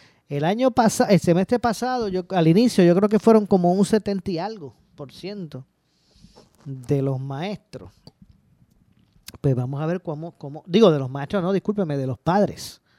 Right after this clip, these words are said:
que fueron a buscar las, las notas de sus hijos. Vamos a ver cómo será en esta ocasión,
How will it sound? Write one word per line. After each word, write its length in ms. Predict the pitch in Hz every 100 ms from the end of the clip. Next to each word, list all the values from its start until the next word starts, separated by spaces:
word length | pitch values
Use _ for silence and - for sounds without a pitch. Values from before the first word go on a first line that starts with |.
| _ _ _ _ _ _ _
que 140 | - 127
fueron 260 | 139 151
a 40 | 170
buscar 380 | 151 - 160 170
las, 260 | 143 131 120
las 160 | 156 127
notas 280 | 143 160 156
de 60 |
sus 180 | 143 135
hijos. 240 | 208 170 120
Vamos 280 | 139 165 175
a 80 |
ver 180 | 165 175
cómo 240 | - 147 147
será 300 | 147 139 147
en 80 |
esta 220 | 139 113 139
ocasión, 520 | 135 - 214 233